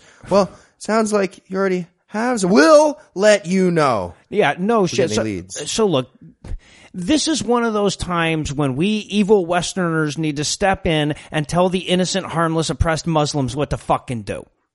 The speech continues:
Speaker 2: So with apologies for getting so heavy so early, I want to encourage anyone listening to this to check the show notes for this episode. This is episode one thirty, scathing atheist dot com.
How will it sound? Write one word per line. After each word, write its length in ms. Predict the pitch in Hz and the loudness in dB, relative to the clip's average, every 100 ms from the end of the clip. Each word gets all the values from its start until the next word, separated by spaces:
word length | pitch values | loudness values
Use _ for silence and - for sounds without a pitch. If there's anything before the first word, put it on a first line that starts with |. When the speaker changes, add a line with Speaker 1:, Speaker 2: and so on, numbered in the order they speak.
| _ - - | _ -20 -4
Speaker 2:
So 140 | 220 | 0
with 120 | 185 175 | 2 2
apologies 540 | 170 233 262 220 220 | 2 2 0 -6 -8
for 100 | 190 | -6
getting 240 | 175 139 | -6 -6
so 300 | 139 - 240 | -4 0 2
heavy 260 | 208 208 196 | 2 0 0
so 180 | 175 180 | 0 0
early, 240 | 160 151 | 0 -2
I 140 | - 147 | 0 0
want 240 | 170 220 | 0 0
to 60 | 269 | -2
encourage 340 | - 220 190 - | 0 -2 -2 -2
anyone 380 | 185 208 214 | -4 -2 -2
listening 360 | 196 180 190 175 | -2 -4 -4 -6
to 100 | 175 | -4
this 180 | 175 - | -4 -6
to 100 | 139 | -6
check 260 | - 175 | -4 -4
the 80 | 233 | -4
show 180 | 208 220 | -4 -2
notes 200 | 208 202 | 0 -2
for 100 | - | -4
this 160 | 190 175 | -4 -2
episode. 300 | 160 160 147 | -4 -4 -4
This 100 | 143 | -6
is 160 | 139 | -8
episode 380 | - 160 185 185 139 | -6 -6 -2 -4 -2
one 220 | 160 220 | -2 -2
thirty, 320 | - 208 190 | 0 0 0
scathing 340 | 180 - 196 214 | -2 -2 -2 0
atheist 300 | 196 202 196 | 0 0 -2
dot 160 | 196 | -2
com. 240 | 190 185 | 0 -2